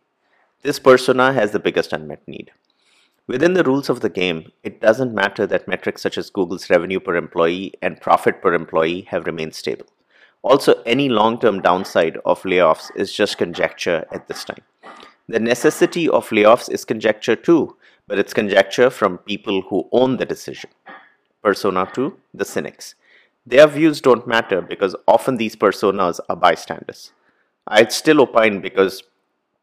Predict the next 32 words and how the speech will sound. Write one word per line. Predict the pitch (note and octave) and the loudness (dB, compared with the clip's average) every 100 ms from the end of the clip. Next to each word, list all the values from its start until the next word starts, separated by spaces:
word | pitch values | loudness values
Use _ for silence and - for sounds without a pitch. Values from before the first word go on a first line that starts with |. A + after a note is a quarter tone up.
| _ - | _ -8
sometimes | - A#2 A#2 G2 F#2 | -2 -2 0 -4 -4
these | G2 - | -10 -2
personas | G2 F2 G2+ F#2 E2 - | -2 0 0 0 -2 -4
can | D#2+ | -8
manifest | E2 F2 F#2 F#2 - - - | -6 -6 -2 -2 -2 -4 -4
as | F2+ - | -2 -2
other | E2 | -2
personas. | - C#2 - B1+ - - - _ _ - - _ _ - - _ - | -2 -8 -8 -10 -10 -16 -20 _ _ -20 -20 _ _ -20 -20 _ -4
A | A#2+ | 2
large | A#2+ C#3 E3 | 8 8 6
component | - C3 C3 C3 B2 | 2 2 0 -4 -4
of | A#2+ G#2 | -4 -2
Google's | A2+ G#2 A2+ - | -2 -2 -4 0
compensation | F2 E2 F#2+ - F#2 - G#2 | -2 -2 -6 -4 -4 -2 -6
is | F#2 F#2+ - | -6 -10 -2
performance-based, | F#2+ - D#2+ D#2 - - - - - _ - _ _ - | -2 2 0 -2 -10 -14 -14 -16 -20 _ -20 _ _ 0
though | C3 | 2
the | C#3+ | 2
multiplier | A#2+ A2 G#2 A#2 A2+ A2+ | 0 -2 -2 2 2 4
curves | G#2+ G2+ - - | 4 2 2 -6
may | G2+ G2 | -4 -2
have | F2+ | -2
flattened | - G2+ F2 G2 G2 - - | -2 -2 -2 -4 -12 -12 -4
over | F2+ D#2+ | -2 -2
time | - F2+ G2+ F#3 _ | -4 -4 -4 -6 _
by | - G2+ G#2 | -2 0 2
raising | A#2 D3 C#3 | -2 -2 -4
bonuses | G2+ G2+ G#2 - G#2+ F#2+ - | 0 0 0 0 0 0 -6
even | A#2 A#2+ D3 | -6 -2 0
at | C3 A2 | -2 0
lower | G#2 A2+ | 2 2
performance | G2+ F#2+ G2 G2 C#3 - | 2 2 4 2 0 -8